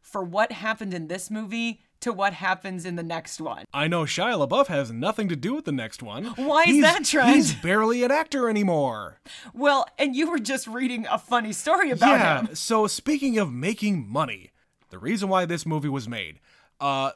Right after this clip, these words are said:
Speaker 2: there was some big hubbub around the r-, release of this movie and people going around to sell it. You know,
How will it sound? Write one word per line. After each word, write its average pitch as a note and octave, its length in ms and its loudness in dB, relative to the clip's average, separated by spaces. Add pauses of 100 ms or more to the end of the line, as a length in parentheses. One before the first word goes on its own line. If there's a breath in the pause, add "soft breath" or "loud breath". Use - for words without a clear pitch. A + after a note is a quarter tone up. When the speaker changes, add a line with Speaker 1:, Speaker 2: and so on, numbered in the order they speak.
Speaker 2:
there D#3 340 -4
was A3+ 240 0
some D#3 280 -2
big F3+ 320 -4
hubbub C#3 480 -2
around C3+ 420 -4
the C3 80 -6
r-, A#2+ 60 -8
release C#3 640 -6
of D3+ 100 -4
this C#3+ 220 -6
movie B2 340 -8
and A#2+ 180 -10
people E3 280 -6
going C#3+ 320 -2
around B2 300 -6
to B2 60 -12
sell A#2+ 420 -6
it. - 160 -18 (280 soft breath)
You A3 100 -6
know, B2 300 -4